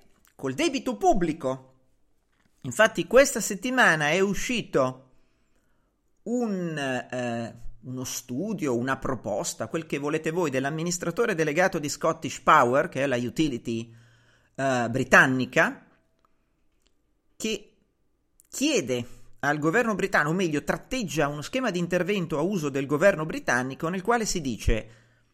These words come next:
ehm, voi bloccate il prezzo per le utenze private e aziendali, i fornitori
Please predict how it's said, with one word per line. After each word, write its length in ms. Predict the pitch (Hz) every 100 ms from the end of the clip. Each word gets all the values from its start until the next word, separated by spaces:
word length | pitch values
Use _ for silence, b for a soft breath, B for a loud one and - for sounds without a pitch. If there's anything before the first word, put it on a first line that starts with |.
| _ _ _ _ _ _ _
ehm, 840 | 143 139 131 127 117 113 107 101 - _ _ _ _ _ _ _ _ _ _ _ _ _
voi 260 | 127 330 269
bloccate 600 | 220 214 - 240 220 170
il 120 | 147
prezzo 720 | - 139 117 - 180 277 - _ _
per 180 | 165 143
le 120 | 135
utenze 760 | 135 143 123 110 - 214 - _ _ -
private 680 | 131 120 143 143 - 120
e 220 | 127 135 -
aziendali, 880 | 117 120 123 113 101 143 285 370 _ _ _ _ _ _ _ _ _ _ _ B B B B B B _ _
i 140 | 302
fornitori 1000 | 285 262 254 240 240 302 254 151 127 113